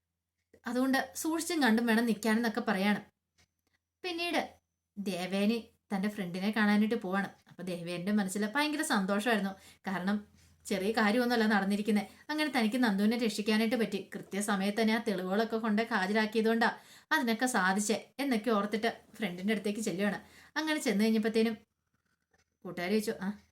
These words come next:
എന്തൊക്കെയുണ്ട് വിശേഷങ്ങളെന്ന്?" ചോദിക്കുക. "എന്തിയെ മോൾ എന്തിയെന്ന്?" ചോദിക്കുകയാണ്. കാരണം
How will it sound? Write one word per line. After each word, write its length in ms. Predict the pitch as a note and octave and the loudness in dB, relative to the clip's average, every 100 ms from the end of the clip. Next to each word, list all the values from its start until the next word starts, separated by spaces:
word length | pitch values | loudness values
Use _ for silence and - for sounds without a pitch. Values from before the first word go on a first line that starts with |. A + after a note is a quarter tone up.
| _ - | _ -14
എന്തൊക്കെയുണ്ട് 440 | E3+ E3+ E3+ A#3+ B3+ | -10 -8 -4 -2 0
വിശേഷങ്ങളെന്ന്?" 580 | B3 G3+ F#3+ G3+ A#3+ | 0 0 -2 0 2
ചോദിക്കുക. 220 | B3 A3 A3 - | 2 2 0 -2
"എന്തിയെ 260 | F3+ G3 | -4 -2
മോൾ 280 | A#3 F#3 G3+ | 0 2 2
എന്തിയെന്ന്?" 280 | B3 A#3+ B3+ | 2 2 4
ചോദിക്കുകയാണ്. 400 | A3+ G#3+ A3+ F#3 - - - | 2 2 0 -2 -6 -14 -2
കാരണം 380 | E3+ E3 G3 | -2 0 0